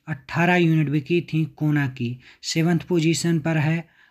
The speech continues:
Vellfire, Vellfire की एटी एट यूनिट बिकी हैं। इसका सेल्स फिगर फ़ोर्टीन परसेंट ज़्यादा हुआ है,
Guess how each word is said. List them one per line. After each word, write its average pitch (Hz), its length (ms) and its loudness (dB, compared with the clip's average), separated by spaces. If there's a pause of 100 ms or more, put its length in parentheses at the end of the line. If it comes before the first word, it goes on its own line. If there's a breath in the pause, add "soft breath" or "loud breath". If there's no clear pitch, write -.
Vellfire, 156 680 2
Vellfire 156 600 0
की 165 280 -4
एटी 151 420 -4
एट 160 240 -2
यूनिट 170 260 2
बिकी 165 300 -2
हैं। 180 140 0
इसका 165 300 -6
सेल्स 170 360 -4
फिगर 151 320 -2
फ़ोर्टीन 180 560 -4
परसेंट 147 440 -4
ज़्यादा 151 340 -2
हुआ 165 280 0
है, 170 220 -4